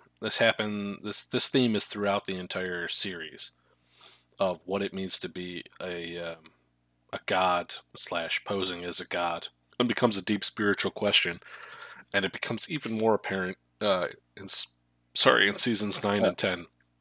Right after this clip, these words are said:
Speaker 1: when the Goa'uld are, are not really in the picture anymore, and they're facing a, they're facing off against an enemy that is, uh, equally as powerful as a god and actually have powers, as opposed to just utilizing technology. So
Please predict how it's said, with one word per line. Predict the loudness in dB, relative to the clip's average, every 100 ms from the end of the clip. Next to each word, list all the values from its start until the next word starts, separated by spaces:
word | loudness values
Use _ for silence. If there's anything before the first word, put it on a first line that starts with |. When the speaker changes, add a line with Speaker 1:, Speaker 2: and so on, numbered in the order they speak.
| -4
Speaker 1:
when | -2
the | -2
Goa'uld | -2 0 2 2
are, | 0 0 -2 -2
are | 4 4 4 0 -4 -4
not | 0 0
really | 2 2 0
in | -2
the |
picture | -4 -6 -4 -2
anymore, | -2 -2 -2 -2 -6 -8
and | -6 -6
they're | -6 -6
facing | -2 0 0 0 -4 -4
a, | -4 -4 -4 -8 -12 _ -2
they're | 4
facing | 6 6 6
off | 4
against | 4 2 2
an | 0 -2
enemy | 0 0 2 2
that | 2 0
is, | 0 -2 0 -2 -2
uh, | 0 0 -2 -4
equally | -6 -2 0 0
as | -2
powerful | 0 2 2 2 -2
as | -2 -4
a |
god | -2 0 2 0 -6 -10
and | -2
actually | 0 0 0 -4 -2
have | 0 0 0 -2 -8 _ _
powers, | 0 2 4 0 -2 -8 -12 _ _ -4
as | -2 -2
opposed | -2 -2 0
to | -2
just | -2 -2 -2 -4
utilizing | -4 0 0 0 -6
technology. | -8 -8 -6 -4 -4 -6 -10 _ -6 -4 2
So | 2 2 0